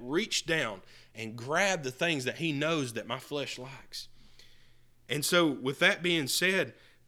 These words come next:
that's what Absalom did. Absalom, the deceiver, he ca-, he comes in and he, he knows what he can, he can do. He sees these men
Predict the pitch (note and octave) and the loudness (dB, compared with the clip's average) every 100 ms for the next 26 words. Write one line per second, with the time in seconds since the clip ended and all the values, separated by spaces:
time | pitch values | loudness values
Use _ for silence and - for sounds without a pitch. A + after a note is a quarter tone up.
0 | _ _ _ _ - D3 - E3 F3 F3+ | _ _ _ _ 2 2 2 -2 0 0
1 | - D#3 C3+ F3 F3 - - D3 F#3+ - | -2 -4 -2 0 0 -4 0 2 4 2
2 | F#3+ D#3+ C#3+ C#3+ - F#3 G3 D3+ C3 - | -2 0 -2 0 0 0 0 0 -2 -2
3 | F3+ E3+ D3+ D3 F3 D#3+ F3+ F#3+ D3 D3+ | -6 -4 -6 -4 -2 0 2 2 2 0
4 | D3+ - C#3+ B2 B2 F#3 F#3 C3 C#3 C#3 | -4 -2 -2 0 2 4 4 4 0 -2
5 | - D3+ C#3+ A2+ G#2+ D3 C#3+ B2 F3+ C#3+ | -6 -10 -6 -8 -4 -6 -4 0 2 2
6 | - G3 G3 D3+ D3+ B2 C#3 D3+ | 2 2 0 0 -2 0 0 0